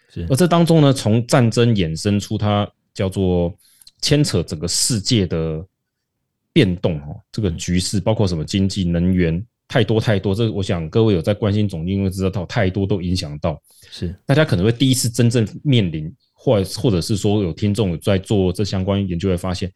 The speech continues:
Speaker 2: 你们是真正第一次遇到，哦，原来战争危机是这样。更恐怖的事情是心理状态。像我们研究以前的波湾战争跟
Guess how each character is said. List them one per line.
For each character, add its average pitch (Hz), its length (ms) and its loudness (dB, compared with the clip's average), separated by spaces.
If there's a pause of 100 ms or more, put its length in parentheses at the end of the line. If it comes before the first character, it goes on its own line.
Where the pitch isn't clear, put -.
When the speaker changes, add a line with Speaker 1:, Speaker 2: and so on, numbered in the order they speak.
(380)
Speaker 2:
你 107 100 -6
们 101 80 -6
是 127 120 -4
真 147 260 4
正 139 240 2
第 156 80 0
一 139 140 -2
次 131 180 0
遇 135 100 2
到， 127 140 -2
哦， 123 80 -2
原 120 140 2
来 127 80 2
战 123 200 4
争 127 160 2
危 98 140 4
机 95 140 -4
是 101 100 -8
这 90 240 -4
样。 80 160 -6 (680)
更 160 120 6
恐 92 200 -2
怖 120 160 2
的 101 40 4
事 - 80 -4
情 104 140 0
是 110 100 -4
心 110 320 0
理 82 160 -4
状 80 240 -8
态。 76 160 -14 (800)
像 214 140 0
我 143 60 4
们 104 100 4
研 101 140 2
究 120 200 4
以 92 80 0
前 87 200 -4
的 82 100 -4
波 107 180 0
湾 104 140 2
战 104 120 2
争 101 140 2
跟 95 420 2